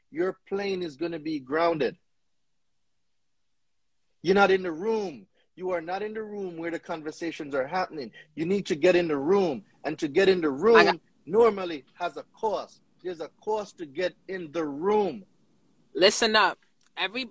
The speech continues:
Speaker 2: anybody who's been on my lives for the past two weeks, I've been going live every day after four. Every person I brought on this live, I paid to be in the room. They paid to be in the room.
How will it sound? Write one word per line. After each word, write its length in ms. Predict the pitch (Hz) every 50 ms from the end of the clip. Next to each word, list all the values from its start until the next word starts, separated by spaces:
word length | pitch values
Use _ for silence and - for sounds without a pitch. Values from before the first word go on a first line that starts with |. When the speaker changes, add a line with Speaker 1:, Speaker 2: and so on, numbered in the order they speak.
| - _ -
Speaker 2:
anybody 400 | 170 208 262 269 247 185 240 240
who's 120 | 226 226 196
been 100 | 208 208
on 80 | 208
my 80 | 262 226
lives 340 | 190 185 185 180 175 175 170
for 80 | - 180
the 60 | 165
past 300 | - 175 175 170 165 -
two 140 | - 208 202 190
weeks, 280 | 185 175 170 - - -
I've 80 | 170
been 100 | 185 185
going 180 | 175 175 165 165
live 220 | 160 156 151 151 -
every 280 | 160 165 165 180 180
day 340 | 170 170 170 165 160 151 151 - _ _ _ _ _ _ _ _ _
after 300 | 147 151 156 - - 180
four. 320 | 170 - - 156 143 139 135 - _ _ _ _ _ _ _ _ _ _ _ _ _ _ _ _ _ _ -
Every 320 | 175 185 190 175 233 247
person 600 | 226 - - 208 208 202 - - 175 160 156 147 - -
I 160 | 156 156 151
brought 320 | - 165 156 156 165 170 -
on 180 | 170 165 165
this 220 | 160 160 160 - 156
live, 360 | 160 151 143 127 120 131 - _ _ _ _ _ _ _ _ _ -
I 140 | 147 165 165 -
paid 400 | - - 175 175 190 208 196 -
to 120 | - 220
be 400 | 185 165 160 165 165 160 156 147 -
in 160 | 160 151 147
the 140 | 147 147 139
room. 400 | 131 147 156 147 135 127 123 - - _ - - - - - -
They 240 | 156 165 165 180 180
paid 420 | - - - 185 175 180 175 170 -
to 120 | - 180
be 300 | 147 151 160 160 156 135
in 140 | 151 156 151
the 120 | 151 151
room. 420 | 156 139 156 160 151 139 131 131